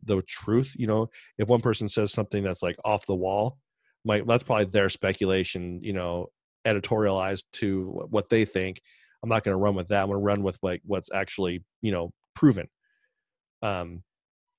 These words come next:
but the original thing was, like, the Amityville Horror was, was actually a book first, then it became a movie, and it was written by, uh, Jay Anson,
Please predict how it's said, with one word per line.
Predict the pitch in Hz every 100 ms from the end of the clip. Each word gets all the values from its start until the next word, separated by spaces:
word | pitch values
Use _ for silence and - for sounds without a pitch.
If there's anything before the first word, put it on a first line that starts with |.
| _ - -
but | 113 107
the | 123
original | 165 156 120
thing | 113 107
was, | 101 101
like, | 98 - - - -
the | 110
Amityville | 113 104 101 95 92
Horror | 113 104 95
was, | 95
was | 95 - 101
actually | 101 95 107
a | 92 90 -
book | 113 -
first, | - 101 95 -
then | 98
it | 95
became | 95 92
a |
movie, | 92 90 90
and | 87
it |
was | 87 87
written | 101 98
by, | 90 87 87
uh, | - 80
Jay | 95 98 92
Anson, | 90 87 - 98